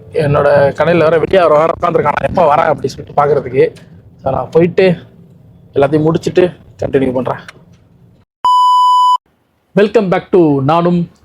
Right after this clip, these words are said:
vlogger. ஆறு மணிக்கு டியூட்டிக்கு வந்தேன். இப்போ கரெக்டா டைம் என்ன அப்படின்னு பார்த்தீங்கன்னா, ஒரு மணி ஆகுது. So, இவ்வளோ நேரமா ஈவினிங் டைம்ல டியூட்டி வந்தாலே செம்ம பிஸியா தான் இருக்கும். So, அதனாலயே என்னால வீடியோஸ் எதுவுமே எடுக்க முடியல. So, இப்போ தான்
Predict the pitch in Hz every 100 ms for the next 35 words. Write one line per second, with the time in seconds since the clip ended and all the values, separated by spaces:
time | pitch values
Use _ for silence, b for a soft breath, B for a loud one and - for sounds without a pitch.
0 | - 143 139 135 156 - _ _ _ _
1 | - 196 233 190 175 180 226 233 220 -
2 | 156 170 165 151 131 131 185 - _ _
3 | - 170 170 - 233 247 - - 160 175
4 | _ _ _ - 226 - 180 208 165 160
5 | 165 143 147 156 147 139 156 202 - _
6 | _ - 175 165 139 151 135 127 - _
7 | _ _ _ _ _ _ _ 151 139 165
8 | 208 190 185 185 202 180 _ _ _ 185
9 | 247 233 196 170 165 175 185 196 170 147
10 | 147 165 175 _ _ _ 165 175 180 160
11 | 175 151 143 131 - 151 - b b b
12 | - 156 151 190 175 180 202 214 - _
13 | 214 151 160 156 143 156 175 156 151 156
14 | 151 151 139 131 160 - 139 127 - 180
15 | 208 254